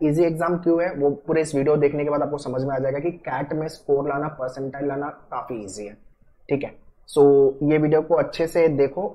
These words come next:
और कैसे कैट को प्रिपेयर करोगे, वो भी मैं discuss करूंगा। आराम से आपका कैट निकलेगा, ठीक है। अपने को ये ध्यान देना है कि कैट एग्जाम demands accuracy। ये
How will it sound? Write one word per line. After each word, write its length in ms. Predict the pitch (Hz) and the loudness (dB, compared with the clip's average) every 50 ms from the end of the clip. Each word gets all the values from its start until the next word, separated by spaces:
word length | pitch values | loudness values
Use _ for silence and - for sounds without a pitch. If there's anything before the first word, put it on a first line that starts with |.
| - 147 | -10 -10
और 380 | 135 135 131 131 131 131 127 131 123 - - - - - - _ _ _ _ _ - | -8 -4 -2 -2 -2 0 0 -2 -2 -4 -6 -16 -20 -20 -20 _ _ _ _ _ -2
कैसे 300 | 165 147 147 147 180 175 | 0 0 0 0 0 -2
कैट 260 | 175 165 156 156 - | -2 -2 -4 -4 -6
को 120 | - 170 | -6 -4
प्रिपेयर 340 | 156 156 143 143 143 143 143 | -2 -2 -4 -4 -4 -6 -6
करोगे, 320 | 143 139 127 117 110 117 - _ _ _ - | -6 -6 -6 -6 -8 -10 -14 _ _ _ -6
वो 60 | 139 | -2
भी 120 | 139 147 151 | 0 0 0
मैं 140 | 151 147 | 0 0
discuss 320 | 135 123 - - 135 127 - 120 | 0 -2 -4 -6 -8 -8 -8 -8
करूंगा। 280 | 120 120 127 139 139 - - - 147 | -8 -8 -8 -10 -12 -14 -16 -12 -8
आराम 280 | 147 151 156 165 175 170 | -6 -4 -2 -2 -2 -2
से 140 | 170 190 165 | -2 -2 -4
आपका 220 | 160 - - 156 | -4 -4 -6 -8
कैट 280 | - 139 139 131 131 131 | -8 -8 -8 -8 -6 -8
निकलेगा, 400 | 120 104 - 113 107 107 - - _ _ _ _ - | -8 -6 -6 -6 -6 -6 -8 -14 _ _ _ _ -6
ठीक 160 | 151 135 - | -6 -6 -6
है। 100 | 131 - _ _ _ _ _ _ _ _ - - | -8 -14 _ _ _ _ _ _ _ _ -18 -18
अपने 260 | 143 - 180 190 190 | -10 -4 -2 -2 0
को 160 | 185 208 202 | 4 4 6
ये 200 | 180 156 165 180 | 6 6 6 6
ध्यान 220 | 175 180 175 180 170 | 4 4 2 0 0
देना 180 | 175 175 175 | 0 0 -2
है 60 | 180 175 | -2 -2
कि 120 | 196 190 - - | -2 -2 -2 -2
कैट 220 | 160 151 165 - | -4 -4 -2 -2
एग्जाम 420 | 165 156 143 147 156 151 165 165 151 | -2 -2 -2 -2 -2 -2 -2 -2 0
demands 460 | 143 139 139 135 143 165 170 - - - 123 | 0 0 0 -2 -4 -8 -10 -12 -14 -14 -14
accuracy। 500 | 123 - - 131 123 117 - - 113 - _ _ _ _ _ _ _ _ - - - - - - - - - - - - - _ _ _ _ _ - _ - 269 277 | -12 -10 -8 -8 -8 -8 -10 -12 -16 -18 _ _ _ _ _ _ _ _ -20 -20 -20 -20 -20 -20 -20 -20 -20 -20 -20 -20 -20 _ _ _ _ _ -16 _ -4 0 2
ये 380 | 302 330 339 - - - - | 2 4 4 4 2 2 -2